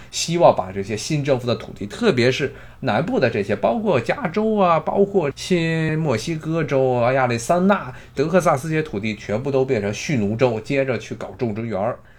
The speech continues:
是因为这种分赃上的不均，造成了后来南北战争直接爆发，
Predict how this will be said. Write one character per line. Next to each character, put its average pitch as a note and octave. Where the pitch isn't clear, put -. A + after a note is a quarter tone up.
是 D3
因 D3+
为 D#3
这 F3
种 A2
分 G#3+
赃 B3
上 C#3+
的 G2+
不 B2+
均， B2+
造 A2
成 G2
了 G2
后 G2
来 F2
南 G#2
北 G2+
战 F#2+
争 G2+
直 G2+
接 A2+
爆 G#2+
发， -